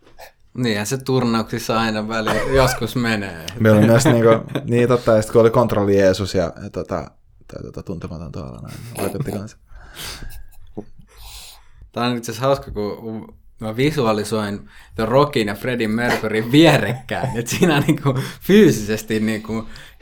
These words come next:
Speaker 1: hyvin ja eri, eri kategoriassa olevat tyypit. Niin, to-, jo Freddie Mercurystä kyllä se uskallus olla sitä, mitä o-,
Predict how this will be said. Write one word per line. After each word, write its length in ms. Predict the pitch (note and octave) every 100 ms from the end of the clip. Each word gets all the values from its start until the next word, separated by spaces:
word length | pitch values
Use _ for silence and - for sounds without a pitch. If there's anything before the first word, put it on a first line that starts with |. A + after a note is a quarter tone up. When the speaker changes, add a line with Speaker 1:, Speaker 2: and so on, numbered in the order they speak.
| -
Speaker 1:
hyvin 560 | E3+ E3+ C#3 A2+ G#2 G2+
ja 200 | G2+ G2
eri, 480 | C#3+ A#2+ A#2 A2 - - - - _
eri 280 | C#3 C3 A2+
kategoriassa 960 | - C3 C3 G2+ G2 F2 E2+ E2+ - F2+ - -
olevat 460 | G2+ E2+ F2 -
tyypit. 560 | - G#2 F2+ F2 - - _ _ _ _ _ _ _ _ _ - - _ _ _ - - _ _ B2+
Niin, 420 | D3+ A2 F#2+ -
to-, 380 | - A#2+ A#2 - - - - -
jo 340 | C3 D3 - - - - -
Freddie 260 | B2+ E3 D3+
Mercurystä 640 | C#3+ D3+ C#3 A2 G2+ - -
kyllä 380 | A2+ A2 A2 G#2+ G#2+ - _ _ - - - _ _ _ - - _ _ _ -
se 140 | C3+
uskallus 920 | D3 D#3+ - - G#2+ G2+ F#2+ - - _
olla 340 | B2+ A#2+ A2 G2+
sitä, 400 | - A2 G#2 F#2
mitä 360 | F2 - D#2
o-, 240 | D#2+ -